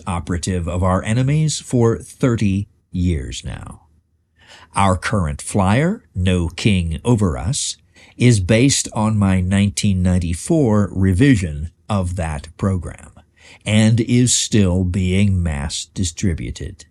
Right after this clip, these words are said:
today. We expose King as an adulterer, a communist, a willing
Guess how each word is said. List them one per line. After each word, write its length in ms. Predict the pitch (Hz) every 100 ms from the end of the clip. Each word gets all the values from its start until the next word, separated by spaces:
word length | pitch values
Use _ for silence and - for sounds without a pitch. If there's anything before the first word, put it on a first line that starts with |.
| _
today. 600 | 92 71 - - - - _ _ _ _ _ _ _ _ _ _
We 600 | - 131 208 208 196 202 -
expose 840 | 135 - - - 120 120 123 117
King 340 | - - 85 - _ _ _ _ _ _ _ _ -
as 220 | - 98 95
an 100 | 87
adulterer, 840 | 80 80 78 - 85 92 143 202 _ _ _ _ -
a 140 | 90
communist, 920 | - - 82 76 71 71 143 - - - - - _
a 180 | 123 123
willing 680 | 107 139 143 135 123 120